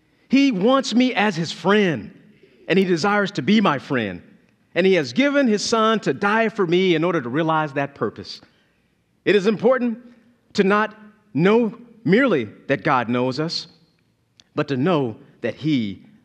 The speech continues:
loves us. Isn't that amazing? Isn't that amazing? God knows us and he loves us. But ultimately, knowing the fact that our infinite God is intimate with us ought to bring us to great praise, like David was saying, "This is too wonderful for me."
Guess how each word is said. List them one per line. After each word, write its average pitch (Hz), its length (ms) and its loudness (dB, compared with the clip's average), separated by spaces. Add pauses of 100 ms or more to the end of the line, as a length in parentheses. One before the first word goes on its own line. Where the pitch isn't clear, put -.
(120)
loves 117 400 -8
us. - 340 -14 (480)
Isn't 214 140 0
that 254 100 0
amazing? 175 460 -2
Isn't - 140 -16 (600)
that 302 100 -4
amazing? 277 520 -2 (560)
God 233 240 -4
knows 226 320 0
us 202 200 -6 (280)
and 220 80 2
he 196 60 2
loves 107 340 -2
us. - 240 -14 (540)
But 175 100 0
ultimately, 196 460 0 (200)
knowing 233 340 2
the 202 100 -2
fact 196 320 -4
that 180 80 0
our 156 140 2
infinite 170 440 -2
God 151 320 0
is - 240 -10
intimate 190 360 -2
with 117 160 -4
us 120 300 -2 (380)
ought 214 100 2
to 190 60 0
bring 190 340 0
us 180 160 0
to 147 120 -4
great 180 280 -2
praise, 196 640 0 (260)
like 160 280 0
David 120 320 -2
was 101 140 -10
saying, 107 340 -4
"This 202 160 -4
is - 160 -12
too 330 300 0
wonderful 240 460 0
for - 140 -10
me." 107 240 -6